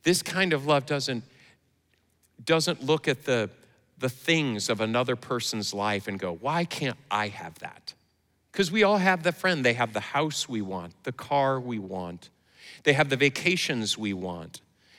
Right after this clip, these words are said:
They have the kids we want. And, and, and thanks to social media, we know they have them because, 'cause what do they do? They document it, right? That's what they do.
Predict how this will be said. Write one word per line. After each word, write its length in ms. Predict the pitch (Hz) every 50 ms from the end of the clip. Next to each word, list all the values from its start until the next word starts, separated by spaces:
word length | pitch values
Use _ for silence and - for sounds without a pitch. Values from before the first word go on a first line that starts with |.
| _ _
They 120 | - 151 147
have 180 | 151 160 147
the 80 | 156 156
kids 520 | - - - - 180 170 143 127 - -
we 160 | 104 101 98
want. 540 | 92 87 87 85 85 87 90 - - - - _ _ _ _ _ _ _ _ _ - - - -
And, 180 | 151 156 156
and, 260 | - 175 170 160 147 - - - - _ _ _ _ _ _ _ _ -
and 140 | 156 165 151
thanks 220 | 185 185 185 -
to 120 | - 175
social 400 | 156 - 190 180 165 - - 175
media, 320 | 156 156 170 185 180 165 156
we 320 | 147 - - 131 165 180
know 300 | 175 175 170 180 208 240
they 180 | 240 - 156 127
have 340 | 120 - 117 95 85 - -
them 220 | - - - - - _ _ _ _ _ _ _ _
because, 500 | - 160 156 170 170 160 147 - - - - - - _ _ _ _ - - _ _ _ _ _ _ _ _ _ _ _ _ _ _ _ _ _ _ _ _ _ _ _ _ _ _ _ _
'cause 220 | - 175 165 151
what 140 | 165 165 156
do 100 | 156 160 151
they 200 | 156 165 165 156
do? 300 | 147 175 214 254 185 - - - - _ _ _ - - - - _ _ - - _ _ _ _ - - _ _ _ - -
They 160 | 170 170 170
document 640 | 160 180 190 220 247 - - 165 131 113 104 104
it, 100 | 95 85 -
right? 380 | 123 120 123 139 180 226 233 - - - - - _ _ _ _ _ _ _ - - - - - -
That's 220 | - 160 160 156 -
what 160 | 175 165 156
they 160 | - 170 160
do. 300 | 156 165 214 277 285 202